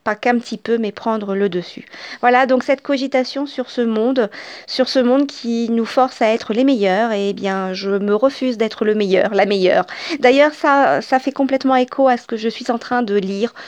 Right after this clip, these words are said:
ou plutôt en train d'écouter. Je me suis mise sur le service Audible de Amazon pour avoir des livres audio.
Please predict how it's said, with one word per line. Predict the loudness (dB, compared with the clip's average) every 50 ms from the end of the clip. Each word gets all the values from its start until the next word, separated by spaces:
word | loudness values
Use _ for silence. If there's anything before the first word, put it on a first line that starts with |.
| -16 -10
ou | -8 -8
plutôt | -6 -6 -6 -2 2 2 4 4 2 0
en | -2 -4
train | -2 0 0 0 2
d'écouter. | 2 0 0 -2 -4 -8 -4 -2 -2 -2 -2 -6 -12 -18 -16 -16 -14 -14 -10
Je | -8 -8 -4 0 4 4 4 6 4
me | 4 2 2 0
suis | -2 -2 0 2
mise | 4 4 2 2
sur | 0 -2 0
le | 2 0
service | 0 0 0 0 0 0 -2 -6 -4 0
Audible | 0 0 2 2 0 0 0 0 -2 -2 -2
de | -2 -2 -2
Amazon | -2 -2 0 0 0 0 2 2 2 2 2
pour | 0 -2 -2 -2
avoir | -2 -2 0 0 2 2 0 0 -2
des | -2 -2 -2
livres | 0 0 0 -2 0 0 0 0 2
audio. | 2 2 2 2 0 0 0